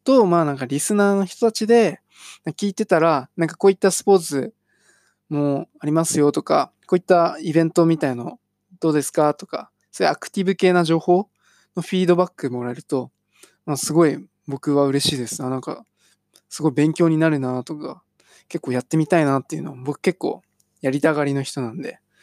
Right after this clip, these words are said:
ちょっと色々と挑戦してみたいですね。まあ、第一回目はまあ、こういうふうにサクッとちょっと終わらして、まあ、次回も続けてられていけたらなっていうのは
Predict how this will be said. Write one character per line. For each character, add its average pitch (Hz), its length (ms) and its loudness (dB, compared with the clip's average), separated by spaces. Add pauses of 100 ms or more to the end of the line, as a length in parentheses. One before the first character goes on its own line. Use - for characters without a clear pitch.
(140)
ち - 80 -8
ょ 165 40 -4
っ - 20 -2
と - 120 -14 (140)
色 165 160 6
々 160 160 6
と 160 120 0
挑 165 180 0
戦 151 180 0
し - 80 -2
て - 80 0
み 147 80 -2
た 147 140 0
い - 20 0
で 120 60 -4
す 127 100 -14
ね。 120 220 -12 (800)
ま 196 80 4
あ、 - 20 2
第 190 160 4
一 160 140 -4
回 190 160 4
目 185 80 6
は 151 80 2
ま 135 120 -2
あ、 127 40 -6
こ - 160 -2
う 156 40 6
い 151 40 4
う - 40 0
ふ 165 40 2
う 160 40 2
に 143 200 -4
サ - 160 -4
ク - 160 -2
ッ - 20 -6
と - 380 2 (400)
ち - 80 -4
ょ - 20 0
っ 170 40 -10
と - 200 -2 (140)
終 185 80 -8
わ 147 80 0
ら 143 100 2
し - 220 -6
て、 - 200 -6 (840)
ま 151 80 -2
あ、 143 40 -2
次 160 140 0
回 156 180 0
も 120 140 -8
続 139 240 -6
け 156 140 0
て 156 180 4
ら 143 160 2
れ 147 80 0
て 147 160 -6
い 143 60 -6
け - 100 -18
た 180 100 4
ら 160 140 2
な 165 140 0
っ - 40 -10 (140)
て 143 80 -8
い 135 40 -4
う 131 40 -4
の 123 80 -6
は - 240 -14